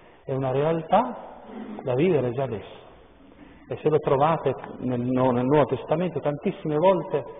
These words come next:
quando si parla del paradiso, a te ti sembra che parli di qualche cosa che è da vivere nell'altra vita, e guarda caso parla sempre di qualcosa che,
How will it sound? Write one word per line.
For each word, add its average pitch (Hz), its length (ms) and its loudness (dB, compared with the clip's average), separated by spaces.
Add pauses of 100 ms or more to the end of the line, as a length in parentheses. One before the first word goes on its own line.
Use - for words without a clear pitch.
(280)
quando 131 200 -4
si 147 120 -4
parla 170 220 4
del 143 140 4
paradiso, 175 460 4
a 147 40 2
te 185 140 2
ti 170 180 0
sembra 175 320 6
che 156 140 2
parli 165 420 6
di 147 120 0
qualche 160 340 2
cosa 156 500 8 (380)
che 165 80 2
è - 20 2
da 160 140 6
vivere 156 500 4
nell'altra 175 540 6
vita, 277 640 4
e 220 120 6
guarda 220 360 8
caso 247 340 8
parla 190 320 8
sempre 151 300 0
di 165 80 0
qualcosa 123 480 -2 (160)
che, 127 100 -14